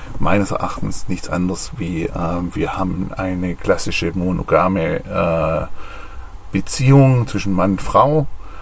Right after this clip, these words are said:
und erlauben eben in dieser, dass eben sexuelle Ausschweifungen nach, äh, beiderseits erlaubt sind,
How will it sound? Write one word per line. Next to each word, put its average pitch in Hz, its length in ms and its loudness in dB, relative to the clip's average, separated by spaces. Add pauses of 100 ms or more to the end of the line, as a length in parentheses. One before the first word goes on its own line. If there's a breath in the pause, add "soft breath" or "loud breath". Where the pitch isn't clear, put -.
(340 loud breath)
und 101 260 2
erlauben - 600 4
eben 82 640 -2
in 90 180 -4
dieser, 85 720 -2
dass - 240 -2
eben - 260 -6
sexuelle - 600 -2
Ausschweifungen - 760 -2
nach, - 320 -4 (500)
äh, 85 280 4 (280)
beiderseits 85 920 0
erlaubt - 500 2
sind, 123 260 2